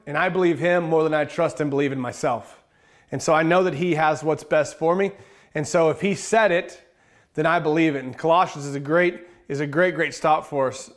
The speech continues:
on, um, <clears throat> there are not many people that you can take what they say today and believe it.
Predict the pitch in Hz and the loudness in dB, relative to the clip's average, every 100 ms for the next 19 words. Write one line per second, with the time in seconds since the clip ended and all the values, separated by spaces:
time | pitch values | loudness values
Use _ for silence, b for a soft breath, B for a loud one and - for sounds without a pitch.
0 | - 151 151 135 B B B - 151 156 | -4 0 0 -2 B B B -4 0 2
1 | 139 139 - 190 185 135 - _ _ _ | 0 -4 -2 0 0 -2 -8 _ _ _
2 | _ _ _ - 143 151 147 180 208 196 | _ _ _ -4 2 4 4 4 2 0
3 | 175 175 196 170 151 131 B B B - | 0 0 -4 0 0 0 B B B -4
4 | 170 170 143 - 180 - 175 175 156 - | -2 0 -2 2 0 2 0 2 0 0
5 | 165 170 165 170 185 190 190 190 - _ | 0 0 0 0 4 4 2 -2 -12 _
6 | 147 151 143 156 143 123 | -2 0 2 2 2 -4